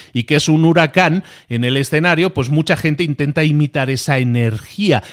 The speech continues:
Intentan ser el Tony Robbins español, el Tony Robbins italiano, el Tony Robbins tal. Bueno, eso sucede mucho, ¿vale? ¿Qué estamos siendo nosotros mismos? No. De hecho, nos lo estamos dificultando mucho más. Claro, estamos intentando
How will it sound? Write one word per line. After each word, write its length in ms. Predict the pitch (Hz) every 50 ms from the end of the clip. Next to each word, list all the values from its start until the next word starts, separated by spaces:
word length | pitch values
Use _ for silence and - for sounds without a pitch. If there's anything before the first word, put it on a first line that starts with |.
| - - _
Intentan 680 | 143 139 147 143 - 214 240 233 208 - 202 202 190 175
ser 500 | - - - 175 160 160 160 - _ _ _
el 260 | 156 151 151 147 139
Tony 340 | - - 139 127 127 120 117
Robbins 420 | 113 120 117 113 120 113 107 -
español, 560 | 123 113 - - 165 185 185 175 170 170 160
el 160 | 147 127 117 -
Tony 220 | 123 110 113 110
Robbins 400 | 101 104 113 113 117 120 120 110
italiano, 560 | 120 127 - 175 185 185 175 160 151 147 147
el 80 | 139 131
Tony 260 | - 123 110 107 104
Robbins 360 | 95 98 98 98 95 87 76
tal. 160 | - - - -
Bueno, 220 | - - 87 - - - - - - _
eso 340 | - 214 240 220 - - -
sucede 460 | - 180 143 - - 127 113 110 104
mucho, 400 | 92 92 90 80 - - 80 80
¿vale? 240 | - 123 156 160 -
¿Qué 160 | - 180 180
estamos 420 | 175 - - 165 160 160 151 -
siendo 280 | - 175 175 160 131 123
nosotros 420 | 123 120 - 202 190 196 196 190
mismos? 440 | 196 220 240 185 151 117 95 - -
No. 340 | 107 110 117 123 143 127 110 - - - - _
De 200 | - 113 139 185
hecho, 360 | 240 - - - 156 165 165 -
nos 300 | 139 160 175 170 - 135
lo 100 | 156 156
estamos 440 | 139 - 175 214 285 269 226 170
dificultando 640 | 151 143 - 151 127 135 139 123 156 135 127 123 120
mucho 340 | 120 123 123 117 - 120 104
más. 240 | 110 110 95 - -
Claro, 240 | - - 160 165 165
estamos 320 | 147 - 165 185 190 -
intentando 640 | 214 202 160 180 170 160 151 175 180 185 165 143